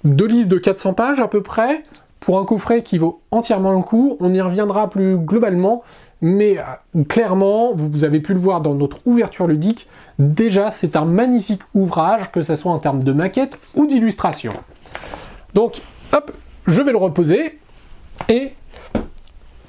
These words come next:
vous avez entendu ce petit bruit quand ça touche le sol. Alors, euh, Dead Genesis, pourquoi ce choix ?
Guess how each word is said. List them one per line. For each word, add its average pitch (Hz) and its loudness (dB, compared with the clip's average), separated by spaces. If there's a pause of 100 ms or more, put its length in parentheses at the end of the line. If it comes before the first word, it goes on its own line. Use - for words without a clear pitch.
(240)
vous 139 2
avez 143 2
entendu 175 0
ce 214 -2
petit 185 0
bruit 208 0
quand 208 -2
ça 170 -2
touche 240 0
le 185 2
sol. 233 0 (560)
Alors, 226 0
euh, 156 0
Dead 240 0
Genesis, 233 0 (140)
pourquoi 240 -2
ce 202 -2
choix ? 226 -2